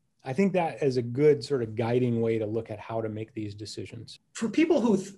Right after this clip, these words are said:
Speaker 2: are interested, where can they learn more? And what are the big questions that they should be asking themselves?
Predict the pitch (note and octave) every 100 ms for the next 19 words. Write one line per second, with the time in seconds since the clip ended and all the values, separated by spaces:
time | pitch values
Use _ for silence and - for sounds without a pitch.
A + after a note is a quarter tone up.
0 | - E3+ D#3+ D#3 D3 - _ - F#3+ G3
1 | - A#2 - A#2 B2 - _ _ _ _
2 | _ _ _ D#3+ E3 A3 A#3+ A3 F#3+ D3+
3 | C#3+ B2+ A#2+ B2 F#3 F#3+ - _ _ _
4 | _ _ - D#3+ D3+ - D3+ F#3+ G#3+ F3
5 | B2 - E3 E3+ - - D3 D3 F3+ E3+
6 | E3 - - D3 C#3+ C#3+ D3 D#3 C3+ A2
7 | - A#2 A2 - A2+ D3 - -